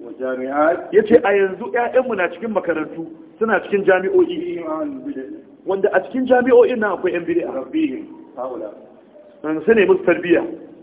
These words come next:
Speaker 2: Wannan ƴan bid'a suke musu tarbiyya. Yanzu a jami'a na Azhar, yaya? Jami'ar Azhar an gina ta akan, akan wace aƙida? Asha'ira.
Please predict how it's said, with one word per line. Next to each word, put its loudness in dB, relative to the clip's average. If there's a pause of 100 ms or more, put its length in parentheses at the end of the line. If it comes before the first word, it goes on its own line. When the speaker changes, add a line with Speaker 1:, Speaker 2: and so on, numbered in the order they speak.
(540)
Speaker 2:
Wannan 4
ƴan 0
bid'a 4
suke -6
musu -12
tarbiyya. -8 (720)
Yanzu 0 (140)
a 4
jami'a 2 (160)
na -4
Azhar, -6 (760)
yaya? -2 (1900)
Jami'ar 2
Azhar 0
an -6
gina 0
ta -4
akan, -8 (100)
akan -10
wace -6
aƙida? -8 (1700)
Asha'ira. -2